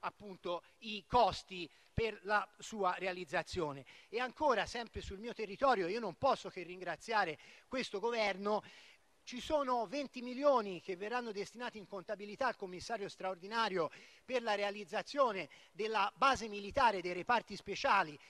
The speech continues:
i gruppi di intervento speciale, il Tuscania, Carabinieri Paracadutisti, un'opera attesissima che permetterà di recuperare un sito che è già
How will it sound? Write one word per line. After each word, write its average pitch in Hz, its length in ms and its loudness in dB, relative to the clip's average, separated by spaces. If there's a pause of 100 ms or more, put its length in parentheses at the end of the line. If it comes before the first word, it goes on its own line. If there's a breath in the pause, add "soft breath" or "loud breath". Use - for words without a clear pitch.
(100)
i 175 100 -16
gruppi 247 300 -4
di 196 100 -8
intervento 208 560 -6
speciale, 208 540 2
il 160 140 -10
Tuscania, 190 720 4 (220 soft breath)
Carabinieri 202 600 -4
Paracadutisti, 196 920 -6 (320 loud breath)
un'opera 208 640 2
attesissima 202 1000 -4 (260 loud breath)
che 247 420 -4
permetterà 214 600 -2
di 202 140 -6
recuperare 202 800 4 (280 loud breath)
un 190 180 -8
sito 220 420 -4
che 160 160 -6
è 156 60 -10
già 226 340 6